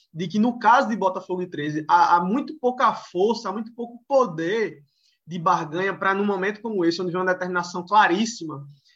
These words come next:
da C B F, aliás, uma imposição claríssima da C B F, os clubes não, não têm, de fato,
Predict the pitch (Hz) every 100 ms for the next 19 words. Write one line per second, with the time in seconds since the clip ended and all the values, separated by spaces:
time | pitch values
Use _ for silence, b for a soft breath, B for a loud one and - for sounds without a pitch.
0 | b 160 165 170 160 160 220 196 147 170
1 | 214 214 - 220 247 226 - 180 202 214
2 | 190 156 185 208 175 139 - b b b
3 | - 156 170 151 196 - - b b 208
4 | - 240 262 262 - 262 262 294 262 -
5 | 185 175 170 147